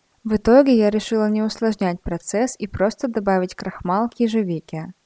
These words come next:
И не ошиблась. Ягоды сохранили свою форму и целостность, а крахмал впитал излишки сока. Получилась идеальная текстура для пирога с начинкой, который можно разрезать на кусочки и есть без активного участия столовых приборов.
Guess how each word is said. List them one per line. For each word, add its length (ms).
И 100
не 140
ошиблась. 800
Ягоды 420
сохранили 520
свою 280
форму 440
и 40
целостность, 800
а 100
крахмал 520
впитал 480
излишки 400
сока. 580
Получилась 600
идеальная 640
текстура 500
для 200
пирога 440
с 120
начинкой, 880
который 380
можно 360
разрезать 480
на 100
кусочки 600
и 180
есть 340
без 180
активного 540
участия 520
столовых 480
приборов. 500